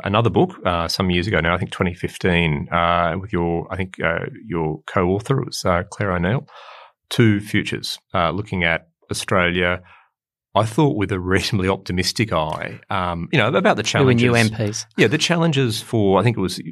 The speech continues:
Speaker 1: the next twenty-five years. You took something of a futures analysis approach, which was close to our hearts here at the National Security College, and you looked at the challenges and opportunities for Australia,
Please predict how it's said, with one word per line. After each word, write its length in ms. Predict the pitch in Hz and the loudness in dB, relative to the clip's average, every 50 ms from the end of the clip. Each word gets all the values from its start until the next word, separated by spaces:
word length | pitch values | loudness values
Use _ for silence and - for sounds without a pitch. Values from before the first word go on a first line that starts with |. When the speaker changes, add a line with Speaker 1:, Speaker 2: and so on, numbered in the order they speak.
| - - | -10 -4
Speaker 1:
the 80 | - 101 | -2 0
next 300 | 98 95 92 - - - | 0 0 0 -2 -6 0
twenty-five 580 | - 117 117 113 - - 95 90 87 85 - | 0 2 2 2 2 2 2 4 2 0 0
years. 420 | 95 95 95 92 87 80 73 - - | -2 0 0 2 2 0 0 -2 -4
You 80 | 90 | -6
took 200 | 90 - 113 104 | -4 -4 -4 -4
something 280 | - - 95 - 92 92 | -2 -2 -2 -2 -2 -4
of 80 | 87 85 | -4 -4
a 60 | - | -6
futures 500 | - - - 101 90 85 - 85 80 - | -8 -2 0 0 0 0 0 -2 -2 -2
analysis 520 | 90 87 87 85 85 85 - 80 - - | 0 0 0 0 0 -2 -4 -6 -6 -6
approach, 500 | - 76 - - 87 87 - - - - | -6 -4 0 2 2 2 2 -2 -6 -8
which 300 | - - - - - - - | -8 -6 -4 -4 -4 -4 -6
was 140 | - 90 | -8 -6
close 240 | - - 95 85 82 | 0 0 0 0 0
to 120 | - - 104 | -2 -2 0
our 140 | 85 82 | 0 0
hearts 380 | - 90 90 85 82 - - - | 2 2 2 2 2 0 -4 -6
here 180 | - 92 85 80 | -2 -2 -2 -2
at 80 | - | -2
the 60 | - | -2
National 400 | 87 85 85 - - - 82 76 | 0 0 0 0 0 -2 -2 -4
Security 420 | 76 - - - - 92 87 85 87 | -4 -8 -8 -4 -2 -2 0 -2 -4
College, 540 | - - - 78 76 82 - 185 - - - - - - - - - - | -4 -4 -2 -2 0 0 -2 -2 -2 -4 -6 -8 -16 -18 -20 -18 -8 -2
and 140 | - 95 92 | 0 2 2
you 120 | 92 92 | 4 4
looked 340 | 95 95 95 92 95 - - | 4 4 2 2 0 -4 -4
at 160 | 78 - - | -4 -4 -4
the 40 | 87 | -4
challenges 520 | - - 104 92 85 85 85 80 85 78 | -2 0 0 2 2 2 0 0 -2 -4
and 80 | 87 85 | -2 -2
opportunities 640 | 76 - - - - 98 85 82 78 82 78 - - | -4 -4 -4 -6 -4 -4 -2 -2 -4 -4 -6 -8 -8
for 160 | - - 82 | -6 -4 -4
Australia, 680 | 73 - - - 98 85 80 82 82 85 80 80 80 | -4 -4 -4 0 0 0 2 2 0 0 0 0 -2